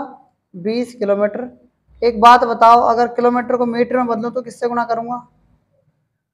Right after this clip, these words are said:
हजार से। तो बीस पन सौ, पचास, पचास को आठ से गुणा करेंगे, चार सौ मीटर। बात बैठ गई नहीं बैठी समझ में, बताओ, बात बैठ गई ना समझ में? तो इस question को भी आप note कर सकते हैं।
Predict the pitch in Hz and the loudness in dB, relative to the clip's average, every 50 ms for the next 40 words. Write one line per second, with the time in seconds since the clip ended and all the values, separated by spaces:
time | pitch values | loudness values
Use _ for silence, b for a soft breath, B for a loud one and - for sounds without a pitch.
0 | _ _ - 175 180 190 214 214 220 220 214 - 247 247 - - - - - - | _ _ -8 -4 2 4 6 6 6 4 0 -6 -8 -10 -10 -18 -20 -20 -20 -20
1 | - - - _ _ _ _ _ _ _ _ _ _ _ - 202 196 185 175 202 | -20 -20 -20 _ _ _ _ _ _ _ _ _ _ _ -10 -10 -8 -8 -6 -6
2 | 233 247 240 247 - 254 226 226 226 214 - 220 226 220 220 220 214 220 226 220 | -4 -4 -6 -6 -6 -4 -4 -4 -4 -4 -4 -4 -4 -2 0 -2 0 2 4 4
3 | 226 240 247 233 - - 226 214 226 220 220 214 220 - 214 208 208 208 214 208 | 4 4 2 -2 -6 -12 -6 0 2 2 2 2 0 0 0 0 0 0 -4 -6
4 | 214 214 202 208 202 208 214 220 214 - - 196 190 190 185 180 - 226 240 254 | -6 -6 -4 -4 -6 -6 -6 -10 -8 -4 -2 -2 -2 -2 -2 -6 -10 -12 -12 -12
5 | 240 _ _ _ _ _ _ _ _ _ _ _ _ - 175 160 160 151 156 156 | -14 _ _ _ _ _ _ _ _ _ _ _ _ -14 -10 -8 -8 -8 -8 -10
6 | 147 147 - _ _ _ _ _ _ _ _ _ _ _ _ _ _ _ _ _ | -12 -12 -16 _ _ _ _ _ _ _ _ _ _ _ _ _ _ _ _ _
7 | _ _ - 190 190 214 226 226 226 208 220 226 214 226 240 240 233 226 214 208 | _ _ -10 -2 2 4 4 4 2 2 2 2 2 2 0 -2 -2 -2 -4 -4
8 | 202 190 185 180 180 175 170 165 160 151 143 135 131 123 - _ _ _ _ _ | -4 -6 -8 -8 -6 -6 -6 -6 -6 -4 -6 -6 -8 -8 -14 _ _ _ _ _
9 | _ _ _ _ _ _ _ _ _ _ _ _ _ _ _ _ _ _ _ _ | _ _ _ _ _ _ _ _ _ _ _ _ _ _ _ _ _ _ _ _
10 | _ _ _ _ _ - 190 208 214 208 208 220 226 226 240 247 247 262 247 247 | _ _ _ _ _ 4 6 6 6 6 4 2 4 4 2 0 0 -2 -2 -4
11 | 233 220 214 208 196 190 180 185 - _ _ _ _ _ _ _ _ _ _ _ | -4 -4 -6 -8 -10 -10 -12 -14 -18 _ _ _ _ _ _ _ _ _ _ _
12 | _ _ _ _ _ _ _ _ _ _ _ _ _ _ - 196 185 190 208 220 | _ _ _ _ _ _ _ _ _ _ _ _ _ _ -12 -12 -10 -8 -8 -8
13 | - - 226 214 214 220 220 214 208 208 202 190 185 175 - - 151 143 - - | -6 -6 -6 -6 -4 -2 0 0 0 -2 -4 -6 -8 -8 -8 -10 -12 -12 -14 -20
14 | - - _ - - | -20 -20 _ -20 -20